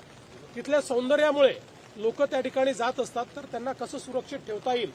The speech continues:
हा प्रयत्न आपल्याला करावा लागेल. त्या दृष्टीने निश्चित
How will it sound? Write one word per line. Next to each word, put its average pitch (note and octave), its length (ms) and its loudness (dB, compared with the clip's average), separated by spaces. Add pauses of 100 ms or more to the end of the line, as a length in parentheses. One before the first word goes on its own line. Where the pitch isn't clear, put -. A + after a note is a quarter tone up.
(380)
हा A3 80 -2
प्रयत्न A#3+ 340 -4
आपल्याला A#3+ 300 -2
करावा G#3+ 340 -4
लागेल. G3+ 300 -8
त्या B3 100 -4
दृष्टीने A#3 380 -8
निश्चित A#3 360 0